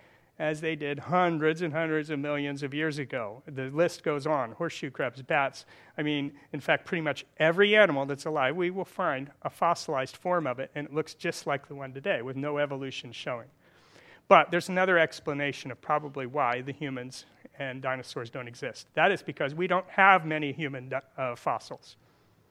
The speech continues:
all right? And indeed, in the geologic column, as you guys maybe remembered in,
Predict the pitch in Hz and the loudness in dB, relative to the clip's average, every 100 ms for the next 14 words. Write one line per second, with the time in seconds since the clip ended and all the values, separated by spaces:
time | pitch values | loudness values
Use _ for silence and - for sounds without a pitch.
0 | _ _ _ - 117 123 180 - _ - | _ _ _ -8 -4 -4 -4 -10 _ -20
1 | - - 135 143 143 156 180 175 175 180 | -20 -10 -6 -4 -2 0 2 0 2 0
2 | 165 175 170 165 170 190 - 156 143 147 | 0 0 4 6 6 2 4 4 4 0
3 | 127 156 156 151 151 156 160 156 151 151 | -4 -2 4 4 2 -2 -2 -2 0 0
4 | 156 156 160 170 | 0 -2 -2 -6